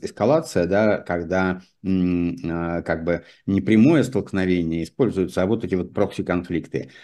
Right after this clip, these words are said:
в которых обе стороны как бы действуют на стороне в-, в-, врагов. А, м, э,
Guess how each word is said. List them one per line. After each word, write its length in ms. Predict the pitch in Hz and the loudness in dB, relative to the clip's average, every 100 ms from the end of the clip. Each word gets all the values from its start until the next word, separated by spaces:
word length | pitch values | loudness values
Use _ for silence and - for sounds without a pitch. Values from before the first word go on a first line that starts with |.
| - | -16
в 40 | - | -4
которых 440 | 82 80 82 - | -2 -2 -4 -2
обе 160 | 98 85 | -2 -2
стороны 640 | - 104 98 85 76 - | 0 0 2 0 -2 -6
как 200 | 85 82 | -6 -4
бы 200 | 82 80 | 0 -2
действуют 560 | 78 90 87 - 87 85 | 0 -2 -4 -2 -2 -2
на 80 | 85 | -6
стороне 440 | - 85 87 90 | -4 -4 -2 -2
в-, 460 | 80 80 80 80 76 | -4 -8 -10 -12 -12
в-, 480 | 87 82 90 - 85 | -10 -10 -10 -10 -8
врагов. 540 | 92 95 95 87 - _ - - - - - | -2 -2 0 -4 -6 _ -20 -20 -20 -14 -4
А, 520 | 87 87 87 87 - | 0 2 2 -2 -4
м, 520 | 90 90 90 87 87 82 - - | -2 2 2 4 2 0 -4 -6
э, 160 | 82 | -6